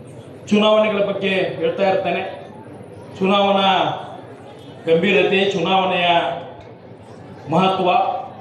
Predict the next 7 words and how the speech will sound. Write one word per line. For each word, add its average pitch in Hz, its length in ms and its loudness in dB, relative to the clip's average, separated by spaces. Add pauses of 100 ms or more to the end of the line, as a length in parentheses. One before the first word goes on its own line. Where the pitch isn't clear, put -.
ಚುನಾವಣೆಯಲ್ಲಿ 190 880 2
ತಮ್ಮೆಲ್ಲರ 175 440 2
ಪಾತ್ರಗಳ 175 640 2
ಬಗ್ಗೆ 170 540 0 (200)
ನಾನು 170 120 -8
ಹೇಳ್ತಾ 170 360 0
ಇರ್ತೇನೆ. - 520 -2